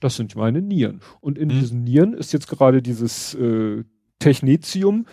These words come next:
Speaker 1: gibt Gammastrahlen, wahrscheinlich sind das so kleine Pulse, deswegen die auf dem Detektor so als weiße Punkte, die auch wieder verschwinden, ne? Also,
Speaker 2: Mhm.
Speaker 1: ne? Ja, und dann sahst du auch langsam, wie diese Punkte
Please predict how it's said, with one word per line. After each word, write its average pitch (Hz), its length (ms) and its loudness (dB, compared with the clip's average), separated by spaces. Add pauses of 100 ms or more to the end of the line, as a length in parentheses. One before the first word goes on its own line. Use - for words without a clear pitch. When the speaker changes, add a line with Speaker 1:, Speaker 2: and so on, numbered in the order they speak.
(180)
Speaker 1:
gibt - 220 -6
Gammastrahlen, 165 720 2
wahrscheinlich 135 380 0
sind 143 140 -2
das 131 140 2
so 127 60 -14
kleine 120 380 2
Pulse, 160 720 0 (300)
deswegen 131 600 0 (560)
die 131 140 2
auf 127 160 0
dem 131 160 -2
Detektor 135 500 0
so 131 140 0
als 123 240 -2
weiße 127 360 2 (440)
Punkte, 170 380 2
die 135 160 2
auch 131 160 2
wieder 131 140 4
verschwinden, 156 580 -2
ne? 147 140 -6
Also, 110 380 -6
Speaker 2:
Mhm. 117 220 -10 (300)
Speaker 1:
ne? 156 100 -12 (640)
Ja, 107 360 2 (240)
und 160 180 -2
dann 147 380 0
sahst 147 420 2
du 143 60 0
auch 123 140 0
langsam, 131 460 2
wie 131 60 -6
diese 131 220 -2
Punkte 170 580 -4